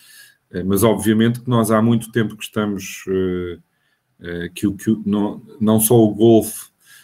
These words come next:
eh, mas, eh, muito do turismo desportivo que se faz, eh, no Algarve encontra,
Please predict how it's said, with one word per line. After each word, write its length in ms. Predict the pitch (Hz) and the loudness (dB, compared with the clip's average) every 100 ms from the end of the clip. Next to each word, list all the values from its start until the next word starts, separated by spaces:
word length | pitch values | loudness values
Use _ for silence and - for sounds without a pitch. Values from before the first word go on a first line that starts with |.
| _ _ | _ _
eh, 540 | 98 98 98 95 95 85 | -8 -4 -2 -2 -2 -2
mas, 580 | 98 101 98 - - 95 | -2 0 0 -2 -6 -4
eh, 560 | 98 95 92 90 90 98 | -2 0 0 -2 -6 -6
muito 440 | 101 113 113 98 | 2 2 2 -4
do 160 | 101 98 | -4 -4
turismo 440 | 101 104 98 104 | 0 0 0 -6
desportivo 640 | - - - - 104 95 - | -8 -16 -20 -4 -4 -4 -10
que 100 | - | -12
se 200 | - - | -10 -4
faz, 460 | 104 95 92 - _ _ _ _ | -2 0 -4 -8 _ _ _ _
eh, 340 | 92 92 92 90 | -4 -2 0 0
no 160 | 92 95 | 2 2
Algarve 760 | 92 95 92 90 92 90 87 | 2 2 0 0 -6 -12 -8
encontra, 720 | 90 90 - 95 92 92 85 | -8 -8 -6 -6 -4 -4 -4